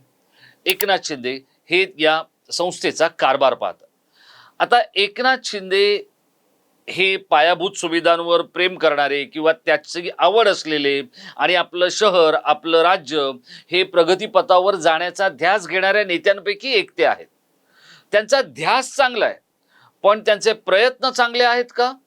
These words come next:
त्याचं उत्तर तुम्ही आणि मी देण्यासारे कोण आहोत? आपण तर गरीब बापुडे आहोत. त्याचं उत्तर सर्वोच्च न्यायालयानेच दिलेलं आहे. त्याचं झालं असं, मुंबई सागरी किनारा जो महामार्ग आहे,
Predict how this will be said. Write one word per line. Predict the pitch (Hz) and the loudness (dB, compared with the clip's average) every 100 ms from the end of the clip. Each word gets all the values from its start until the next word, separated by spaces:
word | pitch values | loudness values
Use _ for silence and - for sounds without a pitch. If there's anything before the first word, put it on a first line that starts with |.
| _ _ | _ _
त्याचं | 170 160 - | 0 0 0
उत्तर | 214 196 - - 220 | -4 -6 -6 -2 -2
तुम्ही | 208 180 170 208 | -2 -6 -2 0
आणि | 214 | 0
मी | 214 214 | -4 -2
देण्यासारे | 196 214 214 214 214 | 0 0 0 -2 -2
कोण | 214 262 | 2 4
आहोत? | 254 226 | 4 2
आपण | 196 196 208 | 0 -2 0
तर | 233 208 - - - | 0 -2 -10 -20 -2
गरीब | 147 254 240 | 0 0 2
बापुडे | 247 226 220 | 0 2 2
आहोत. | 202 170 160 _ _ _ | 2 2 -4 _ _ _
त्याचं | 180 160 - 220 | 0 0 0 -2
उत्तर | 180 - - 233 | -2 -6 2 2
सर्वोच्च | 240 - 165 170 226 220 | 2 2 2 4 2 2
न्यायालयानेच | 233 185 160 160 170 190 131 | -2 0 0 0 0 -2 -8
दिलेलं | 123 104 90 | -8 -8 -12
आहे. | _ _ _ - _ | _ _ _ -20 _
त्याचं | 226 233 | 0 4
झालं | 285 160 156 196 254 | 2 2 0 2 2
असं, | 214 160 151 190 _ 190 _ | 2 0 -2 -4 _ -20 _
मुंबई | 135 165 185 233 | -8 -2 2 2
सागरी | 214 185 170 196 | 2 0 0 -4
किनारा | 196 175 170 175 | -2 -2 0 0
जो | 160 175 170 | 0 -2 -2
महामार्ग | 156 156 185 175 151 | -2 0 2 2 2
आहे, | 135 120 143 | 2 0 -8